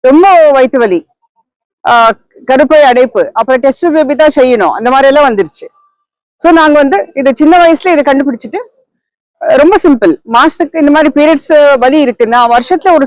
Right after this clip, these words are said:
ஸ்கேன் எடுத்தா போதும். சிஸ்ட் இருந்தால் மாத்திரைகள் கொடுத்துட்டு அதை குணப்படுத்திடலாம். ஆனா ஒரு பெண் வந்து மேரேஜ் ஆயிட்டு ஒரு நாலு நாள்ல ரொம்ப வலியோட வந்தா, பார்த்தா ஒரு பத்து சென்டிமீட்டர் சிஸ்ட் இருந்தது. So இது மெடிசன்ல நாங்க கியூர் பண்ண முடியாது, லாப்ரோஸ்கோப் பண்ணி கியூர் பண்ணிட்டோம்.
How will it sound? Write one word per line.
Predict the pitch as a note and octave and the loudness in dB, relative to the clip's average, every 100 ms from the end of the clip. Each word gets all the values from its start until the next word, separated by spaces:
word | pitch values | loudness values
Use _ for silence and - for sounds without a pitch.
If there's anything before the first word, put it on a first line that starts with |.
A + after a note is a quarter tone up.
| - | -2
ஸ்கேன் | C4+ C4+ | 0 0
எடுத்தா | A#3+ C4 | 0 -2
போதும். | A#3 F#3 D#3 - _ _ _ _ - E4+ | -2 -2 -4 -10 _ _ _ _ -4 -2
சிஸ்ட் | D#4+ E4+ | 0 0
இருந்தால் | C#4+ C#4 E4+ D#4 | 2 2 0 0
மாத்திரைகள் | A#3+ C4+ E4+ F4+ D4 B3+ | -2 0 0 0 -2 -4
கொடுத்துட்டு | A3+ A3 E4+ A4 E4+ | -4 -4 -6 -10 -6
அதை | B3 E4 G4+ _ _ _ _ - | -2 -2 -4 _ _ _ _ -4
குணப்படுத்திடலாம். | B3 C4+ B3 G#3 G#3+ G3+ A3 - _ _ _ _ | 0 0 -2 -2 0 0 0 -4 _ _ _ _
ஆனா | - E4 F#4+ | -2 2 2
ஒரு | E4+ D#4+ D4+ | 2 2 2
பெண் | C4+ D#4 | 2 0
வந்து | E4 D#4 E4+ | 0 0 0
மேரேஜ் | C4+ D4 E4+ | 0 0 0
ஆயிட்டு | D#4 D4+ | 0 0
ஒரு | D#4 | -2
நாலு | C4 C4 C#4+ | -2 -2 0
நாள்ல | D4 D4+ E4 - _ | 0 0 -2 -4 _
ரொம்ப | - B3 F4+ E4 | -4 0 2 2
வலியோட | D4 C#4 | 2 2
வந்தா, | A#3 F#3 E3+ - _ B3+ | 0 -2 -4 -6 _ -2
பார்த்தா | C4+ F#4+ | 0 2
ஒரு | D4+ | 0
பத்து | A#3+ B3+ D#4+ | -2 -6 -4
சென்டிமீட்டர் | D#4 D4 D#4 D#4+ C#4 | -4 -2 -2 -4 -6
சிஸ்ட் | A#3 - | -10 -8
இருந்தது. | F3+ F3+ D#3+ - _ _ _ _ _ | -4 -4 -4 -10 _ _ _ _ _
So | E4 | 0
இது | E4+ D#4 | 2 2
மெடிசன்ல | D4 E4+ F#4 | 2 2 2
நாங்க | F4+ D#4+ C#4 | 2 2 0
கியூர் | C#4 C#4 | 0 0
பண்ண | C4+ B3 | 0 -2
முடியாது, | A3+ A3+ A3 A3+ | -2 0 0 0
லாப்ரோஸ்கோப் | F#4 C4 C#4 D4+ D#4 C#4 | -2 -2 -2 -4 -4 -2
பண்ணி | C#4 D4+ | -2 0
கியூர் | B3+ A3 F#3 | 0 0 -2
பண்ணிட்டோம். | D#3+ D3 | -2 -4